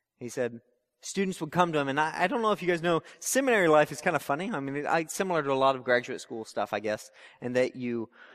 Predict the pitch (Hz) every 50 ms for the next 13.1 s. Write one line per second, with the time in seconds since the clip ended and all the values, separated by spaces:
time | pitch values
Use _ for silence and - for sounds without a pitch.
0 | - - - - - - _ _ - 151 139 135 139 139 135 - - 190 180 160
1 | 165 156 147 - - - 151 143 135 151 - - 147 147 151 156 165 160 - -
2 | 143 160 160 139 147 147 139 135 - 139 123 131 135 135 131 - - 139 127 -
3 | 139 131 123 123 120 120 123 131 135 143 143 - - 131 127 131 127 131 127 113
4 | 120 120 - - 127 120 117 120 123 113 - - 117 104 101 107 - - - 113
5 | 110 107 - 131 117 107 104 104 104 101 98 - - 113 113 113 113 117 117 113
6 | 110 110 - _ _ - 113 117 117 113 - _ _ _ _ _ _ - - -
7 | 170 160 147 127 123 117 117 117 127 131 127 - 139 127 123 120 120 - - 139
8 | 123 110 123 110 107 110 110 110 117 123 117 - - - 110 98 98 - 117 113
9 | 110 113 107 101 104 - - 135 127 120 113 _ _ - - - _ _ _ 151
10 | 175 220 208 170 147 131 135 143 139 135 131 107 - _ - 131 135 - - -
11 | 196 185 165 - 151 131 120 117 120 113 _ _ _ _ - 139 143 143 135 139
12 | - - - 135 123 - - 117 117 107 107 - - 190 170 202 107 95 95 _
13 | - -